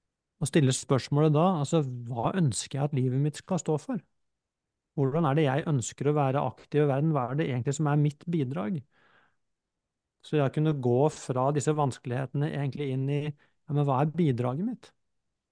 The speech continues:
Hva er det jeg ønsker å bidra med, altså, på dette feltet? Altså, inn, både inn i min lille verden og i min store verden. Det tror jeg er mye, jeg tror det kommer kanskje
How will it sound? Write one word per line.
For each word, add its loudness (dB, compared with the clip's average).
Hva -4
er 2
det 6
jeg 2
ønsker -2
å 0
bidra 2
med, 0
altså, -4
på 2
dette -2
feltet? -6
Altså, -2
inn, -2
både 4
inn 2
i 4
min 4
lille 4
verden 0
og -2
i 0
min 0
store 2
verden. -2
Det -8
tror -2
jeg -2
er 2
mye, 0
jeg -14
tror 4
det 4
kommer 6
kanskje 6